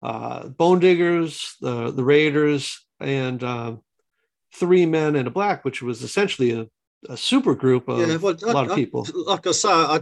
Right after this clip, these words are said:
Speaker 2: I didn't just, I didn't stop playing, you know what I mean? Like, I carried on playing. I, I was in different blues bands and bar bands, and, you know, I kept busy, you know, and, like,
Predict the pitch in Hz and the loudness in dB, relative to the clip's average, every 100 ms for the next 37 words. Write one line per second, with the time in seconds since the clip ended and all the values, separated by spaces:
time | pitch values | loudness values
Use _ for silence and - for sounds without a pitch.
0 | - 143 147 165 170 139 - _ _ 165 | -2 -2 0 0 0 -4 -6 _ _ -2
1 | 147 - - 135 175 135 - - - 170 | -2 -4 -6 -4 -4 -6 -6 -6 -2 -4
2 | 180 - 123 117 98 117 143 156 151 123 | -4 -12 -12 -12 -10 -8 -4 -2 -2 -2
3 | 120 127 123 _ _ _ _ _ - 131 | -2 -4 -6 _ _ _ _ _ -8 -8
4 | - 143 139 135 123 113 135 151 139 127 | -2 -2 0 -2 -4 -4 -4 -2 -2 -4
5 | 123 131 123 123 120 113 _ _ _ _ | -6 -8 -6 -6 -4 -6 _ _ _ _
6 | _ _ _ _ _ _ _ - 127 - | _ _ _ _ _ _ _ -8 -8 -4
7 | 120 110 143 147 143 113 - 135 143 143 | -6 4 6 8 6 0 -6 -4 -2 -2
8 | 143 139 131 113 113 107 110 135 143 135 | -4 -4 -6 -6 -6 -8 -6 -4 -2 -4
9 | 120 135 135 135 135 120 123 120 117 _ | -2 -2 -2 -4 -4 -6 -6 -6 -8 _
10 | _ _ _ _ _ 151 135 139 190 - | _ _ _ _ _ -4 -4 -4 -6 -2
11 | 202 202 135 110 123 117 127 127 135 135 | -2 -2 -2 -2 -4 -4 -4 -4 -4 -4